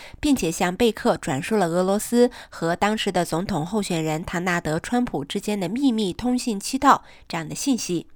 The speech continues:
在涉嫌到底是为谁工作的问题上的时候，当时的贝克呢是撒了谎的。随后贝克呢就在离开联邦调查局之后，在二零二零年被推特公司聘为副的总法律顾问还有副总裁。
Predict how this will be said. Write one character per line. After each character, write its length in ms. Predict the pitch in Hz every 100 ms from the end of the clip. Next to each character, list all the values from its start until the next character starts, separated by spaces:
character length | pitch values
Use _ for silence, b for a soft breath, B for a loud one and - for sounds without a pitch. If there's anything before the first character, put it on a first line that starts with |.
| - - - B B
在 220 | - 320 285
涉 180 | - 294
嫌 200 | 226 196
到 200 | 254 285
底 100 | 190
是 200 | - 226
为 180 | 269 233
谁 260 | - 156
工 240 | - 254 269
作 160 | 302
的 80 | 240
问 220 | 196 330
题 160 | 277 175
上 180 | 165 165
的 80 | 156
时 200 | - 165
候， 200 | 160 147
当 180 | - 202
时 160 | 202 170
的 140 | 156
贝 180 | - 208
克 200 | - 175
呢 120 | 151
是 140 | 151
撒 220 | 143 220 190
了 100 | 180
谎 240 | - 139
的。 160 | 139 - - - _ B B B
随 160 | - 240
后 320 | 285 226 -
贝 140 | 226 214
克 220 | - 220
呢 160 | 190 175
就 160 | 190
在 200 | 175 170
离 180 | 156 160
开 240 | - 220
联 180 | 214 175
邦 200 | 185 196
调 120 | 202
查 160 | 180 180
局 160 | - 175
之 160 | -
后， 300 | 247 311 220 B B
在 180 | -
二 160 | 180 180
零 140 | 202
二 120 | - 202
零 140 | 196
年 200 | 175 147
被 200 | 165 147
推 240 | - 269
特 180 | 277 247
公 200 | 175 175
司 180 | 185 170
聘 300 | 170 - 220
为 240 | 156 165 B B
副 240 | - 359 285
的 160 | 180
总 340 | 165 - 170 214
法 220 | - 143
律 140 | 160
顾 180 | 160 170
问 200 | 165 175
还 160 | 170 175
有 160 | 156 147
副 200 | - 240
总 220 | 170 160
裁。 340 | - 151 147